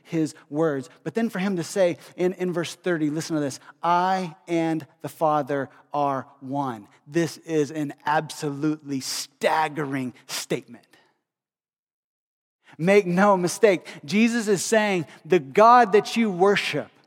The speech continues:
your Father, I am one with him." I am perfectly united to him, both in function and purpose, as we see in,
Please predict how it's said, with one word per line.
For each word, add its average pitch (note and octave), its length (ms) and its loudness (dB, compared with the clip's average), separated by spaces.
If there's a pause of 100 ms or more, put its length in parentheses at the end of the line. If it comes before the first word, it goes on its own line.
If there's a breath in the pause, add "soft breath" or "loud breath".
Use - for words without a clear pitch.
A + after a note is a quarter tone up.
(460 soft breath)
your G#3+ 340 4
Father, E3+ 640 4 (1000 loud breath)
I A3 200 8
am F#3 640 -2
one B3 240 6
with G3+ 180 4
him." A2 320 -6 (1120 loud breath)
I A3 140 4
am B3 180 2
perfectly B3 680 0 (160 loud breath)
united G#3+ 760 2
to D#3+ 80 -6
him, D#3+ 240 0 (220 loud breath)
both B3+ 300 4
in A#3 160 -4
function A#3+ 580 -2
and A3+ 280 -4
purpose, B3 380 0
as A#3+ 140 0
we A3+ 100 -2
see A#3 280 0
in, A#3+ 140 0